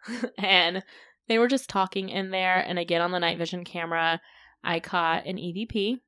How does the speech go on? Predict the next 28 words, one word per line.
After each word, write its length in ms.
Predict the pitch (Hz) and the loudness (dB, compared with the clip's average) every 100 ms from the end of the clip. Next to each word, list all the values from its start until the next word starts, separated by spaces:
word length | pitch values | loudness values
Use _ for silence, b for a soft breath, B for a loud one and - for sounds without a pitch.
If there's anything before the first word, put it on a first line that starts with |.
| _ | _
in 180 | 196 180 | -6 -4
response 400 | 175 - 175 - | -4 -4 -6 -6
to 100 | 185 | -8
one 100 | 175 | -8
of 60 | 170 | -8
their 100 | 175 | -8
questions. 420 | 180 165 185 185 | -8 -10 -10 -10
They 120 | 175 | -8
were 100 | 165 | -8
talking 500 | - 160 - 175 170 | -8 -8 -8 -10 -10
about, 600 | 170 160 160 156 160 - _ | -12 -6 -6 -4 -6 -8 _
um, 460 | 175 165 156 160 170 - | -16 -12 -10 -10 -14 -14
the 60 | |
paintings 400 | - 254 247 240 | -4 0 2 2
on 120 | 240 226 | 2 2
the 80 | |
ceilings, 580 | 220 226 220 214 214 214 | 0 -2 -2 -2 -4 -6
and 280 | - 165 175 | -4 -4 -4
one 120 | 196 | -4
of 60 | 202 | -2
them 160 | 202 196 | -2 -2
had 160 | 196 | -4
been 160 | 190 185 | -4 -6
covered 300 | 185 185 180 | -6 -4 -2
up. 240 | 175 170 - b b b b | 0 -2 -6 b b b b
And 100 | 175 | -6
Boydston 680 | 170 165 - 165 165 160 185 - | -4 -4 -4 -6 -4 -6 -6 -8
asked 520 | 170 165 160 - - | -4 -4 -4 -10 -14